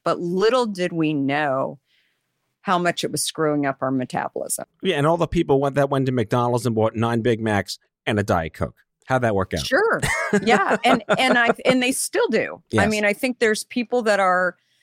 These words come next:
Speaker 1: really thinking that they're doing better. And frankly, you look today and we have a huge problem in America around insulin. And insulin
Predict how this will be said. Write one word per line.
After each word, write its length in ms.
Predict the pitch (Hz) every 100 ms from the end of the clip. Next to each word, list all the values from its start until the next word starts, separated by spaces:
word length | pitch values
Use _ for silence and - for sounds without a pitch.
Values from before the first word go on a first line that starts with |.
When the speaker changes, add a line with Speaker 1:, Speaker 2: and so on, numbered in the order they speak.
| _ 160
Speaker 1:
really 460 | 180 214 220 214
thinking 720 | 190 - 190 185 160 156 156 -
that 200 | 160 -
they're 320 | 160 151 151 - _ _ _ _
doing 380 | - 170 185 185
better. 400 | 147 139 - 160 -
And 220 | 240 226
frankly, 600 | - 381 392 226 185 175 - _ _ -
you 220 | 254 233
look 260 | 240 247 -
today 680 | - 156 180 208 196 165 151
and 180 | 156 -
we 180 | 208
have 140 | 240 214
a 80 | - _ _
huge 540 | - - - 453 427 -
problem 500 | 277 202 165 139 135 - - - - -
in 120 | 185
America 760 | 175 165 160 156 156 147 143 -
around 600 | 160 156 151 147 147 143 -
insulin. 580 | 160 151 - 127 90 - - _ _ _
And 460 | 185 175 175 175 180 196
insulin 840 | 214 240 220 185 170 165 165 170